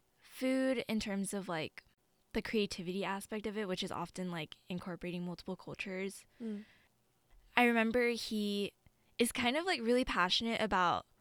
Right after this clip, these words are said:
Speaker 1: non-Asian, non-Korean people liking kimchi. Like, that's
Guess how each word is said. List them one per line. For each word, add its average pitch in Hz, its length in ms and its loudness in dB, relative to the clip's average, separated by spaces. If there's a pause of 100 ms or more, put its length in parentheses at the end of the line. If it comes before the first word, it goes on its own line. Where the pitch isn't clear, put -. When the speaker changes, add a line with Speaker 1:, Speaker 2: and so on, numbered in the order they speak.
(400)
Speaker 1:
non-Asian, 208 1300 2
non-Korean 180 720 -2
people 208 460 -4
liking 175 520 -4
kimchi. - 580 -6 (260)
Like, 190 140 0 (100)
that's - 520 6